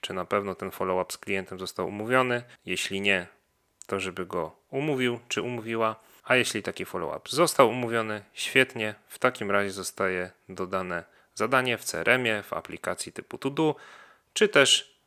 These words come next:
zostaje dodane wydarzenie do kalendarza z terminem spotkania z klientem. Oczywiście można znaleźć znacznie więcej zastosowań A I w follow-upach, w procesie sprzedaży, natomiast to są takie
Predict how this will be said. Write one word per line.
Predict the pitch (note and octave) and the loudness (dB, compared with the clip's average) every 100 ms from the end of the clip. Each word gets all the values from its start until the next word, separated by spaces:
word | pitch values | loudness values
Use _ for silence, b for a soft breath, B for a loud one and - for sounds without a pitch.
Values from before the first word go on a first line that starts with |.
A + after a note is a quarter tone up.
| _ _ _ | _ _ _
zostaje | G2+ - G2+ F#2+ | -6 2 4 4
dodane | F2+ F#2+ F#2 | 2 0 -2
wydarzenie | F#2+ F#2 G2 G2+ F#2+ | 0 0 0 0 -2
do | F#2 | 0
kalendarza | F#2+ F2+ F2 F#2 F#2+ F2+ - - | 0 0 0 0 0 -2 -6 -10
z | - | 2
terminem | D3+ A2 F#2 F2+ | 2 2 -2 -4
spotkania | - - - D#2+ D#2 | -6 -10 -6 -8 -4
z | - | -6
klientem. | - F#2 F2 E2 - D#2+ _ _ _ b b b b | -6 -6 -6 -8 -12 -18 _ _ _ b b b b
Oczywiście | - - C3+ C3+ - B2+ | -10 -2 0 2 2 4
można | B2+ A#2+ A#2+ | 2 2 0
znaleźć | B2 C3 B2+ A#2+ - | 4 4 4 2 0
znacznie | B2+ B2 C#3+ | 0 2 0
więcej | B2+ D#3 D3+ A#2 | 2 2 2 2
zastosowań | G#2 - G#2 A2+ G#2+ G2+ G#2 - G2+ - | 2 2 0 2 4 4 2 0 0 4
A | G2+ G2 | 6 6
I | G2 b b b _ | 6 b b b _
w | - - | -4 2
follow-upach, | F#2+ G2 G#2 G#2+ G2+ - | 6 8 8 8 4 2
w | - | -2
procesie | - - F#2+ - | 0 0 -2 -6
sprzedaży, | - G#2+ G2+ G#2 G2+ G#2 B B B | 0 2 8 8 6 -2 B B B
natomiast | G#2+ - A2+ G#2 | -4 -2 0 0
to | - | 0
są | - A2+ | 0 0
takie | G2+ - G2 | -2 0 -2